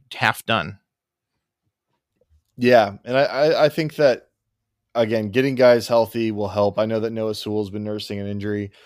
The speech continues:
Speaker 2: Uh, I don't mean to pick on him, but he's been pretty bad in those situations his entire career. So figuring out either a diff-, a different guy in those situations, in those obvious passing downs, or, um, him getting healthier and being able to finish is gonna be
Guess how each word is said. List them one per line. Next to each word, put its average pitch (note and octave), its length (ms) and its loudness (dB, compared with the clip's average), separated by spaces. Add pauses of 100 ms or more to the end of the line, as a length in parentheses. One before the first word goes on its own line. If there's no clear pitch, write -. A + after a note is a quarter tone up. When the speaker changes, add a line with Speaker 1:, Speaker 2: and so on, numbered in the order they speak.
(260)
Speaker 2:
Uh, G#2+ 80 -8
I G2+ 100 -4
don't A2+ 160 -4
mean G#2+ 120 -6
to G2+ 60 -10
pick G#2+ 280 -6
on G2+ 100 -4
him, G#2+ 220 -6
but G2 160 -10 (400)
he's D3 180 0
been A#2 160 -6
pretty A2+ 220 -4
bad G#2+ 240 2
in G#2 80 -4
those G#2 180 -4
situations G#2 640 -6
his F#2+ 140 -10
entire G2+ 340 -6
career. G2+ 560 -8
So G2 400 -6 (640)
figuring C3 420 2
out A2 160 0
either G#2 280 -2
a G2+ 60 -6
diff-, A#2 360 -4
a A2+ 60 -8
different A#2 380 -6
guy A2+ 240 2
in A2+ 100 -4
those A2+ 200 -4
situations, A2 600 -6
in G#2 80 -8
those G#2 160 -4
obvious G2+ 340 -4
passing G#2+ 460 -6
downs, G#2 400 -4
or, G2 220 -8 (440)
um, G2 400 -4 (300)
him C3 180 -2
getting A#2 240 -2
healthier G#2+ 460 -4
and G2+ 80 -8
being G#2 160 -6
able G#2 240 -6
to - 40 -18
finish A2 380 -6
is G2 80 -16
gonna G#2 140 -8
be G2+ 280 -8